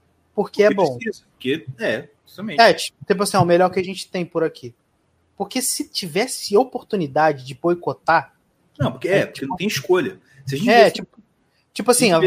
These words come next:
Speaker 2: vê nos Estados Unidos, que cada esquina, sei lá, tem
Speaker 1: É.
Speaker 2: uma indústria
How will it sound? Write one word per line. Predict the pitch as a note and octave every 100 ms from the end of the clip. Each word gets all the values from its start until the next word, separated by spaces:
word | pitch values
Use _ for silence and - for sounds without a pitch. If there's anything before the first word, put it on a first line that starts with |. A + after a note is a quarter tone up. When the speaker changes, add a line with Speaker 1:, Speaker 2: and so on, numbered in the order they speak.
| F#3 G3
Speaker 2:
vê |
nos | F#3+ -
Estados | G3 F#3+
Unidos, | F#3+ E3 B2+ -
que | - C#3+ B2
cada | D3 F#3
esquina, | A3 - - E3+ A3+ B3 B3
sei | B3+ G#3+
lá, | F3+ C#3
tem | -
Speaker 1:
É. | F#3 E3
Speaker 2:
uma |
indústria | D#3 - D#4+ - D3+ F#2+